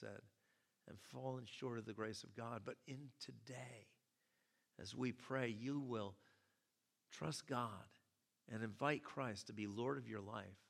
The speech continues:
cleansing you from all sin and creating you as a new creation that he can work in and work through.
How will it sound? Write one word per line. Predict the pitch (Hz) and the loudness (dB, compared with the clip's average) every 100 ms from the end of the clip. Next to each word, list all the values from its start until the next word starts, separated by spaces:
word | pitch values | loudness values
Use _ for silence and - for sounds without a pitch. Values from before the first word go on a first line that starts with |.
| _ _ - _ | _ _ -20 _
cleansing | - 147 170 170 165 160 | 0 6 6 6 -2 -4
you | 151 147 | -4 -4
from | 117 110 | -4 -2
all | 104 104 | -2 -4
sin | - 131 143 147 151 _ - - - | -4 -4 -6 -8 -12 _ -20 -16 -2
and | 117 | 0
creating | 104 - 120 139 151 - - | 2 4 6 6 4 0 -2
you | 120 127 123 - - _ _ _ _ _ _ _ _ _ _ _ _ _ _ - | -2 -2 -4 -8 -18 _ _ _ _ _ _ _ _ _ _ _ _ _ _ -4
as | 101 98 | -4 -2
a | 98 107 | -4 -2
new | 117 | -2
creation | - - 107 101 101 101 - 80 - - _ _ _ _ _ _ _ _ _ _ _ _ _ _ _ | -2 -6 -2 -2 -2 -4 -8 -12 -18 -20 _ _ _ _ _ _ _ _ _ _ _ _ _ _ _
that | 101 92 | -6 -2
he | 101 | -2
can | 98 | -2
work | 90 90 87 | -2 -2 -2
in | 104 104 | -6 -6
and | 101 | -6
work | 95 90 - | -6 -8 -12
through. | 98 92 | -12 -10